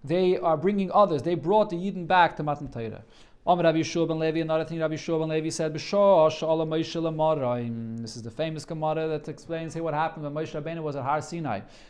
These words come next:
Moshe Rabbeinu went up to Har Sinai, L'Kabel Torah, to receive the Torah.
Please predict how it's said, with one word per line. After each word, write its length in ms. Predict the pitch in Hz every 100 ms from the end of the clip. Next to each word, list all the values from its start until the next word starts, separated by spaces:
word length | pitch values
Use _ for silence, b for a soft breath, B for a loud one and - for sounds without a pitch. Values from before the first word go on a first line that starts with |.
| B
Moshe 240 | 190 208 190
Rabbeinu 400 | 151 156 160 156
went 180 | 156
up 160 | 160 156
to 60 | 156
Har 140 | 156
Sinai, 320 | 156 165 165
L'Kabel 560 | 156 156 156 156 156 151
Torah, 240 | 156 160
to 120 | 160
receive 360 | 156 151 170 160
the 80 | 156
Torah. 400 | 156 160 131